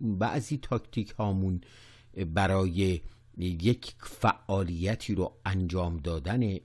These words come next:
بعضی تاکتیک هامون برای نکردن یک کاری است. باید بدونیم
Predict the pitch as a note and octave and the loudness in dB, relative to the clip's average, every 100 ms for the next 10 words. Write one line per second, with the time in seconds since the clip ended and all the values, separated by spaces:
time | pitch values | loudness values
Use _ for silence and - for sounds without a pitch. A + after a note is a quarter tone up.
0 | - E2 F#2+ C4 D3+ C3+ D#3 - - - | -10 -4 -2 0 0 -2 -4 -8 -6 -2
1 | B2+ - A2+ - G#2+ G2 G2 F#2+ - - | -2 -2 -6 -4 -2 0 2 0 -4 -20
2 | - - D#2 F2+ F2 F#2+ G2+ G2+ A#2 A2+ | -20 -10 -2 0 2 2 2 4 4 4
3 | - - - F#2+ F#2+ G2 - G#2 F#2+ F#2+ | -4 -20 -6 0 2 2 0 0 0 4
4 | B2+ G2+ D#2+ D#2+ - F2 D2+ C#2 - - | 6 4 2 -4 -8 -8 -8 -10 -12 -14
5 | - - - - - - - - - B2 | -16 -20 -20 -20 -20 -20 -20 -14 4 6
6 | C3+ D3+ B2 D3 A#2 G#2+ G2+ F#2 | 8 8 8 6 8 6 6 4